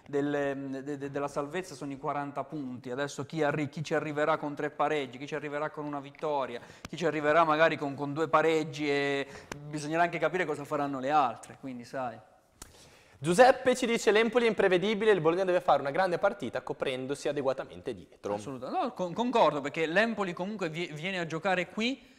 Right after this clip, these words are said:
Speaker 1: sapendo che è l-, cosiddetta ultima spiaggia. Quindi sai,
Speaker 2: Sì,
Speaker 1: è
Speaker 2: sì,
Speaker 1: la
Speaker 2: sì.
Speaker 1: partita che ti permette di riaprire un campionato e andartene a giocare, oppure mettere una distanza difficilmente colmabile, perché comunque non puoi fare affidamento solo sugli errori degli altri.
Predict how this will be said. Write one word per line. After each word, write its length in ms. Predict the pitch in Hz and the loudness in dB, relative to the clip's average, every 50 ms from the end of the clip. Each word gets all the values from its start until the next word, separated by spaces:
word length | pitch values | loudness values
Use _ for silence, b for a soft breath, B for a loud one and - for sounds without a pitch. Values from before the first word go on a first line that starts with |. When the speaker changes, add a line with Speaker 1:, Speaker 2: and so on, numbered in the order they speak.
| _ _ | _ _
Speaker 1:
sapendo 480 | - - 175 160 - 185 196 196 175 | -2 0 2 4 4 2 2 2 0
che 260 | 165 151 147 139 135 135 | 0 0 0 0 -2 -2
è 40 | |
l-, 200 | 139 143 143 135 | -6 -8 -10 -12
cosiddetta 300 | 131 - 165 180 175 - | -12 -8 -8 -6 -6 -4
ultima 340 | 165 165 165 - 156 143 135 | -6 -6 -6 -8 -8 -8 -8
spiaggia. 540 | 131 - - 139 127 107 104 113 113 113 - B B B B B B B - | -8 -8 -8 -6 -6 -6 -6 -10 -14 -18 -20 B B B B B B B -10
Quindi 240 | 170 175 165 151 151 | -10 -8 -6 -6 -2
sai, 220 | - 185 170 147 131 - | 0 2 2 2 0 -2
Speaker 2:
Sì, 60 | 160 | 0
Speaker 1:
è 60 | 170 180 | 0 2
Speaker 2:
sì, 40 | 180 | 2
Speaker 1:
la 80 | 175 170 | 2 2
Speaker 2:
sì. 40 | 170 | 4
Speaker 1:
partita 680 | - 170 160 165 - - 202 208 214 208 - 208 196 180 | 4 2 2 2 -2 -8 -8 -8 -8 -4 -2 -2 -2 -2
che 220 | - 180 165 143 | -2 -4 -6 -4
ti 100 | - 160 | -6 -8
permette 720 | 151 - 160 151 156 165 170 185 190 190 190 - 185 170 156 | -4 -2 -2 -2 -2 -4 -4 -4 -4 -4 -2 -2 -2 -2 -2
di 160 | 147 165 160 | -2 -4 -4
riaprire 380 | 147 143 139 139 - 175 165 147 | -4 -4 -4 -4 -4 -6 -6 -6
un 80 | 143 139 | -6 -6
campionato 640 | 143 139 143 139 143 151 160 175 165 151 135 123 | -4 -6 -6 -4 -6 -4 -2 -2 -2 -2 -2 -4
e 40 | 131 | -6
andartene 420 | 131 139 147 151 147 - 135 131 127 | -6 -4 -4 -4 -4 -4 -6 -6 -6
a 20 | |
giocare, 460 | - 185 196 - 180 170 170 165 165 | -6 -6 -4 0 2 2 4 4 2
oppure 340 | 160 160 - 180 175 156 139 | 0 -2 -6 -6 -4 -4 -4
mettere 380 | 131 151 170 165 - - 131 127 | -4 -4 -6 -6 -6 -8 -8 -8
una 100 | 131 135 | -8 -8
distanza 720 | 135 143 143 - - 190 165 147 143 151 - - 156 160 B B B B B B | -8 -10 -10 -6 -2 -2 -2 -2 -4 -6 -4 -4 -4 -4 B B B B B B
difficilmente 680 | - 143 131 - - 131 156 160 151 147 147 139 147 | -12 -12 -10 -8 -8 -8 -6 -4 -4 -4 -4 -4 -6
colmabile, 640 | - 135 131 127 135 151 147 123 110 110 113 107 110 | -6 -8 -8 -4 -2 -2 -2 -2 -4 -6 -10 -10 -8
perché 280 | - - 143 127 - 139 | -8 -8 -8 -6 -8 -8
comunque 400 | 117 147 147 156 165 160 160 147 | -8 -8 -8 -8 -8 -8 -6 -6
non 120 | 143 143 | -6 -6
puoi 140 | 143 165 156 | -6 -6 -4
fare 160 | 143 160 143 | -4 -4 -4
affidamento 480 | 139 135 - 147 131 139 135 139 135 139 | -4 -4 -6 -6 -6 -6 -6 -8 -8 -10
solo 160 | - - 139 | -10 -10 -10
sugli 220 | 131 - 139 127 123 | -10 -10 -10 -10 -8
errori 240 | 123 127 127 123 | -6 -4 -4 -4
degli 200 | 123 120 120 120 | -6 -6 -8 -8
altri. 300 | 117 107 104 - - 127 | -10 -10 -12 -14 -16 -20